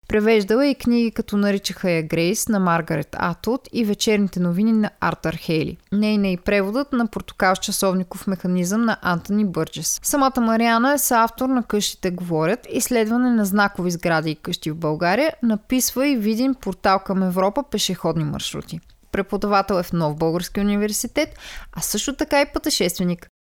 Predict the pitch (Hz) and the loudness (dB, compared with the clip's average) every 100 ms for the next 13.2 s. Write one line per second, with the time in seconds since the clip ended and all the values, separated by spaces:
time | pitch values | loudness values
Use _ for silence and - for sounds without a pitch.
0 | - 277 277 285 254 320 294 214 233 190 | 0 2 2 2 2 2 2 4 4 2
1 | 185 277 294 - 208 180 170 180 226 233 | 0 -2 -2 0 0 2 0 0 0 0
2 | 180 151 156 - - - 214 202 185 165 | 0 -2 -4 -10 -14 -6 0 2 2 0
3 | 170 - 226 240 240 269 339 359 - 240 | -4 -2 0 0 2 0 -2 -4 -2 -2
4 | 277 - 214 196 220 208 185 202 - 180 | -2 0 0 2 0 -2 -4 -4 -6 -4
5 | 175 156 143 156 170 - - - 240 254 | -2 -2 -4 -8 -12 -20 -20 0 2 2
6 | - 240 240 233 254 247 214 - 214 226 | -2 -4 0 2 2 0 0 0 0 0
7 | 233 202 185 190 196 214 233 240 233 190 | -2 -2 0 2 2 2 -2 0 0 0
8 | 190 196 190 170 180 196 190 165 156 170 | 0 0 0 -2 -2 -2 -2 -4 -8 -10
9 | - - 196 175 - - 208 202 - 190 | -14 -10 -6 -4 -4 2 2 2 -2 -10
10 | - - 196 175 185 190 - 185 - 175 | -6 0 0 0 0 -2 -2 -6 -4 -4
11 | - 175 175 - 185 175 190 180 175 175 | -2 -2 0 0 -2 0 -2 0 -4 -2
12 | 185 185 175 170 170 170 160 - 160 156 | -2 0 0 0 0 0 -2 -2 0 0
13 | 180 247 | -2 -4